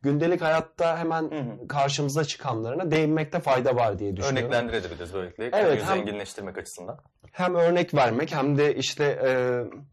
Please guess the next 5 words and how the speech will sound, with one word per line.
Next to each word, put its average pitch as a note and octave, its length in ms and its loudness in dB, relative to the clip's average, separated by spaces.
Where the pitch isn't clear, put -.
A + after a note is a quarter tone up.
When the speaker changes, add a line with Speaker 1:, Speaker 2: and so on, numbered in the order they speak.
Speaker 1:
belki C#3+ 920 2
o C3+ 120 0
safsataları E3 1120 0
saptarsak F3 960 -2
eğer A#2 300 4